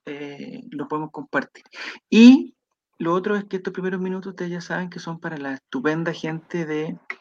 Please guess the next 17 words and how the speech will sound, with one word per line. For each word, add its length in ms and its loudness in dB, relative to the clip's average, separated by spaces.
Spotify, 500 -4
que 120 -4
lo 60 0
tenía 240 4
un, 120 0
un 100 -8
poquito 320 -4
botado, 380 -4
hay 80 -12
que 80 -16
reconocerlo, 560 -10
lo 60 -16
tenía 220 -10
un 60 -14
poquito 220 -10
botado, 360 -12
porque, 460 2